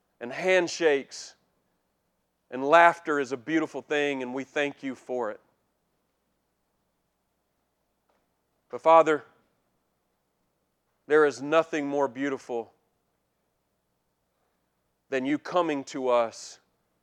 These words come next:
and speaking to us from your very mouth. To listen to the words and the message that you have to say to us.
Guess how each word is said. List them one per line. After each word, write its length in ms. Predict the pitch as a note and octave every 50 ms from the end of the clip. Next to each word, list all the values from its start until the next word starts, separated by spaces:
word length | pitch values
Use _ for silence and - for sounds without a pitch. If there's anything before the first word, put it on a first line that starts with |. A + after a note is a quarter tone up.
| _ _ _ _ _ _ _ _ _ _ _ _ _ _ _ _ -
and 180 | C3 A#2+ A#2
speaking 680 | - - - - - - F3 F3+ F3+ E3+ - C3+ B2+ A#3+ -
to 260 | - D3 C3 A#2+ A#2+
us 240 | A#2+ A#2+ A#2+ - -
from 360 | - - C3+ B2+ B2 A#2+ A#2
your 500 | A#2 C3 C#3+ D#3 D#3+ E3 E3+ E3+ E3 - _ _ _ _ -
very 680 | G#2+ A2 A2 B2+ C3+ C#3 C#3+ D3 C#3 C#3 C#3 C3+ B2+ _ _
mouth. 720 | - A2+ A2+ A2+ A2 G#2+ G#2 G2 E2+ - _ - - - _ _ _ _ _ _ _ _ _ _ _ _ _ _ _ _ _ _ _ _ _ _ _ _ _ _ _ _ _ _ _ _ _ _ _ _ _ _ _ _ _ _ _ _ _ _ _ _
To 100 | - F#3
listen 600 | F3+ F3 F3 G3+ G#3+ - - - G3 E3 C#3 A#2+ - _ _ _ - _ _ _ _ _ _ _ _ _ _ _ _ _ _ _ _ _ _ _ _ _ _ _ _ _ _ _ _ _ _
to 100 | - G3+
the 100 | F3+ F3+
words 640 | E3 D3+ E3 G3 G3+ G#3 G#3+ G#3 F#3 D#3+ C#3 - -
and 140 | F3 E3+ E3+
the 60 | E3
message 480 | E3 F3+ G3+ G#3+ G#3 - G#3+ F#3+ C#3
that 220 | B2 D#3+ D#3 - -
you 120 | G#3+ G3+
have 280 | G3 G#3+ G#3 G#3 F3+ D3+
to 80 | E3
say 300 | D#3+ - - B3 C4 B3+
to 160 | A#3 G#3+ F#3+ E3
us. 480 | D3+ C#3 A#2+ - - - - - -